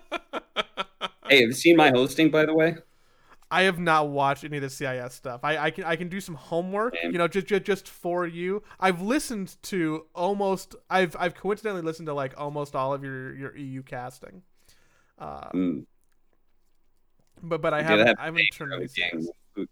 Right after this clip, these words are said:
Speaker 1: game with Fogged. Felt good.
Speaker 2: I don't under-,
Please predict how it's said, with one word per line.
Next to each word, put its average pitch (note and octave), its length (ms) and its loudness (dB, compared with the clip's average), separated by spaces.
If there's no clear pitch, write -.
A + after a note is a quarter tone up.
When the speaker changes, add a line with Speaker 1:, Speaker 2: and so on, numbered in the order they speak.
Speaker 1:
game F#2 240 -2
with F2 120 -6
Fogged. E2 500 -2
Felt D#2+ 380 -4
good. D#2+ 300 -4
Speaker 2:
I F#3+ 140 0
don't G3+ 380 -2
under-, G#3 280 -6